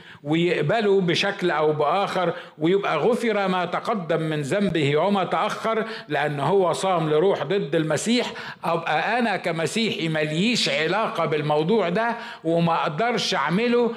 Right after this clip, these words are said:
ولو عملته أبقى شر، أبقى بعمل شر.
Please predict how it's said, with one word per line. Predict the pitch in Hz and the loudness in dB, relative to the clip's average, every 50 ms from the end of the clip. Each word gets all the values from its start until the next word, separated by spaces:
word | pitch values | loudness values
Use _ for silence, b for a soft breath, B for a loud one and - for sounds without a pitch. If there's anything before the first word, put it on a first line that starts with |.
| B B - | B B 0
ولو | 165 175 180 180 170 165 | 0 2 2 2 2 2
عملته | 147 135 147 160 175 220 254 254 214 170 - 208 196 170 180 220 | 2 2 2 0 0 0 0 0 -2 -2 0 0 2 2 2 2
أبقى | 226 190 - - 180 196 190 180 170 | 0 -2 -2 -2 0 0 2 2 0
شر، | - - - - 226 220 196 160 143 135 139 - | 0 0 -2 -2 0 0 0 -2 -2 -2 -2 -2
أبقى | 170 165 147 160 160 165 151 | -2 -2 -2 -2 -2 0 0
بعمل | 202 185 170 175 180 180 165 - | 0 0 0 0 0 0 -2 -2
شر. | - 196 196 175 135 110 | -2 0 0 0 -2 -4